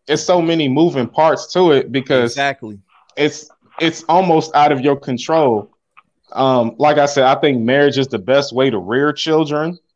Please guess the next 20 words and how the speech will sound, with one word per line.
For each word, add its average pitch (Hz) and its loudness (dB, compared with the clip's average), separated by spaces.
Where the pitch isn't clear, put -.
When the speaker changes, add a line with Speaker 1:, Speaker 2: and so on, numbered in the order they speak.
Speaker 1:
That's - 0
my 113 2
belief. 170 0
Or 147 2
at, 139 -2
at 131 0
best, 170 0
marriage, 156 0
at 139 2
worst, 139 0
where 117 -2
both 131 0
parties 127 2
up, 113 -4
is 120 -6
up 117 0
under 123 -2
the 110 -4
same 123 -4
roof 120 -4